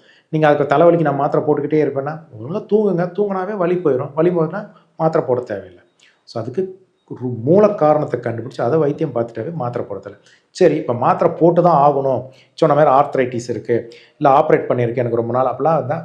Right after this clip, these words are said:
கொஞ்சம் ரொம்ப நாளைக்கு போடுற மாதிரி இருக்குன்னா அது எப்படி போடலான்னா, முதல்ல வெறும் வயித்துல போடாதீங்க, முடிஞ்ச அளவுக்கு சாப்பிட்ட பிறகு.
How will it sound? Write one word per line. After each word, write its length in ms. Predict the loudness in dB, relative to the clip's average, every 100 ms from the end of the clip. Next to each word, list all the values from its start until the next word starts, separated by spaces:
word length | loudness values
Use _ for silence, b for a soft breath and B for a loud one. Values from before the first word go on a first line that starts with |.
| b b -4
கொஞ்சம் 200 | 2 4
ரொம்ப 140 | 6
நாளைக்கு 280 | 4 2 2
போடுற 240 | 2 4
மாதிரி 220 | 4 4 2
இருக்குன்னா 300 | 0 -2 -2
அது 120 | -2
எப்படி 260 | -4 0 -2
போடலான்னா, 480 | -2 -6 -6 -10 -14 -16 b b _
முதல்ல 340 | -2 2 2 4
வெறும் 240 | 4 4
வயித்துல 240 | 2 0 0
போடாதீங்க, 480 | 2 2 -2 -6 -12 -12 -16 b b b 0
முடிஞ்ச 180 | 2 2
அளவுக்கு 260 | 0 0
சாப்பிட்ட 260 | 0 2 0
பிறகு. 360 | 0 -4 0